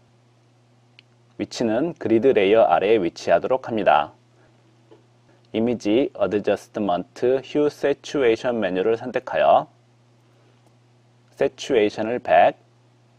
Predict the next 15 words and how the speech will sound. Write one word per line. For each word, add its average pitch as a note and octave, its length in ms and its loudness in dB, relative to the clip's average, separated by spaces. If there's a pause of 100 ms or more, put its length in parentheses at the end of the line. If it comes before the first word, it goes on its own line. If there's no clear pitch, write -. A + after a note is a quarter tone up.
(1040)
라이트니스 G2+ 720 0
역시 B2+ 440 -2
백으로 G#2 320 0
설정한 A2+ 520 -2
후 A#2 380 0 (1000)
오케이 G#2+ 360 0
버튼을 A#2+ 500 -4
클릭하여 C3 580 4
흑백 - 560 -4
이미지로 A2 540 0
변경합니다. F2 800 -2 (640)
레이스 A2 320 -2
패널에서 B2 720 2 (160)
단청 C3 480 -8
문양의 A2 480 0